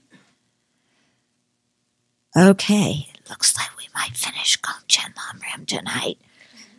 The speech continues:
This is exciting. Okay, next one is how to train in the Vajrayana in particular.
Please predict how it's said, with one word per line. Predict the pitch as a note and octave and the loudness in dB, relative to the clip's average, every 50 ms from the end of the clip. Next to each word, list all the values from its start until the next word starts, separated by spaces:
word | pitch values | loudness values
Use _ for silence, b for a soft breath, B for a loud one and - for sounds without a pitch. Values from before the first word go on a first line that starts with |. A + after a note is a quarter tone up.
| b b b b b - | b b b b b -2
This | G#3 A#3 - - | 2 4 4 6
is | G#3 G#3 - G#3+ | 6 4 4 4
exciting. | A3 G3+ - - - - - G3+ G3+ G#3 A3 A#3 G#3 G3 D#3+ - - B B A#3 B B B B B B B B B B B B B B B B B B B B _ _ - - | 2 2 4 4 6 6 4 0 0 0 0 2 2 2 2 0 -4 B B -20 B B B B B B B B B B B B B B B B B B B B _ _ 2 6
Okay, | G#3 A3 A#3+ B3 - D#4+ D4 D4 C#4 C#4 C4 A#3 | 10 10 10 8 8 4 4 4 4 4 4 4
next | F#3 F3 E3 E3+ G3 B3+ E4 - - - - - | 4 2 2 2 2 2 2 2 0 -2 0 2
one | D#4+ E4 D#4 D4+ C#4 C#4 B3 F#3 E3 E3 - B B B B B B B B B B B _ | 2 4 6 6 6 6 6 4 2 0 -6 B B B B B B B B B B B _
is | - F#3 - - | 2 2 2 2
how | G3+ G#3 A#3 B3 C4 | 2 2 4 4 2
to | B3+ - C#4 - | 2 2 0 2
train | - - A#3+ A3 A3+ B3 A#3 | 2 4 6 8 8 8 8
in | A#3 A3+ G#3 | 8 8 8
the | G3 E3+ | 6 6
Vajrayana | E3+ F3 F#3+ G#3+ G#3+ A#3+ A#3 G3+ G3+ G3 G3 G3+ G#3+ G#3 - - | 8 8 8 8 8 6 6 8 8 8 8 8 6 6 4 2
in | G3 A3 | 0 -2
particular. | - A#3 G3+ G3+ - B3 - - C#4+ - B3 G3+ - - B3+ | 0 0 0 2 2 0 2 4 4 6 6 6 4 4 0